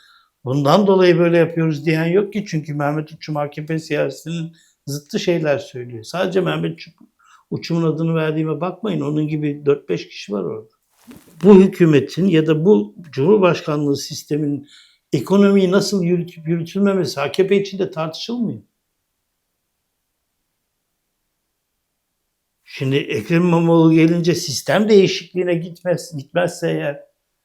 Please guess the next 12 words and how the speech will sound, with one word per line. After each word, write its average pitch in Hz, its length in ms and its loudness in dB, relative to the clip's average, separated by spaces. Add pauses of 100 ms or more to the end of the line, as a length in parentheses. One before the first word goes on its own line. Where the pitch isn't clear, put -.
(560)
o 147 120 4
hükümet 180 420 4
C 170 120 2
H 170 120 0
P'nin 208 200 0
hükümeti 233 460 -4
mi 151 80 -6
olacak? 127 380 -10
Aynı 170 300 2
Ankara 165 460 0
Belediye 156 340 2
Başkanlığı'nın 139 800 -6